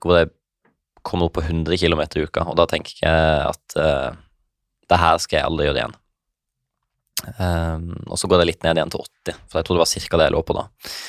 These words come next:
Eh, trener på videre, og så, eh, har vi et, eh, testløp med en gjeng, eh, på Sand oppe ved Gardermoen, eh, en perseløype der, og, eh, de, rett før start så får jeg liksom vite at,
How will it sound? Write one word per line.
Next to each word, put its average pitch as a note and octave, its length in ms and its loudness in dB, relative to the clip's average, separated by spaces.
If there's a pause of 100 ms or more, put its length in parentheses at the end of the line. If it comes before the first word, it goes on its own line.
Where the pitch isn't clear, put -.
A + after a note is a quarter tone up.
(760)
Eh, G2+ 380 4
trener G2 340 2
på G#2 160 2
videre, G2+ 380 4
og A2+ 100 0
så, G#2 400 6
eh, F#2+ 480 4 (720)
har G2+ 200 6
vi G2+ 120 6
et, - 340 2
eh, F2 280 6
testløp - 440 0
med F2+ 140 4
en F2+ 120 4
gjeng, F#2+ 280 2
eh, F#2 560 2 (140)
på F2 520 4
Sand A#2+ 520 0
oppe - 180 -8
ved F2 140 4
Gardermoen, F2+ 420 2 (240)
eh, E2+ 300 0
en D#2+ 100 -8
perseløype E2 480 0
der, G#2 200 4 (320)
og, F2 360 4
eh, E2 520 4 (720)
de, F2+ 460 2
rett - 160 2
før F#2 140 0
start F#2 260 4
så F2+ 100 -6
får F2 120 4
jeg E2+ 80 4
liksom E2 180 -4
vite D#2 240 -8
at, - 140 -4